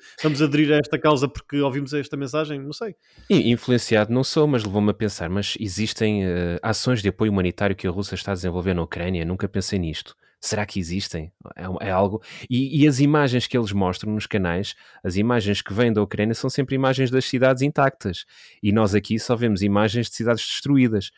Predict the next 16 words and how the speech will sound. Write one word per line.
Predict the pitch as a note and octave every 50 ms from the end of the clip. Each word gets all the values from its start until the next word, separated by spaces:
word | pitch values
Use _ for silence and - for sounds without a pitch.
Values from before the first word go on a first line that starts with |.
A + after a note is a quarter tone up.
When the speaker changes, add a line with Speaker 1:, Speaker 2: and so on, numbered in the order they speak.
| _ _ - - _ _ _ -
Speaker 2:
A, | - - - A#2
a, | - -
as | C3+ B2+ G#2+ G#2
únicas | D3+ F3+ E3 D3 - C#3 A2+ A#2
imagens | B2 B2 B2 A#2+ G2 G#2+ G#2 -
que | - -
nos | A2+ G#2
chegam, | - - A#2 A#2+ C3 -
é | - G#2
verdade | F#2 F#2 F#2+ A#2 B2+ -
que | -
estão | - A2+ G#2+
a |
relatar | F#2 G2+ G2 - G2+ F#2+
uma | F#2+ F#2+ F2+
guerra, | F#2+ G2+ A#2 C#3+ D3 D3+ D#3+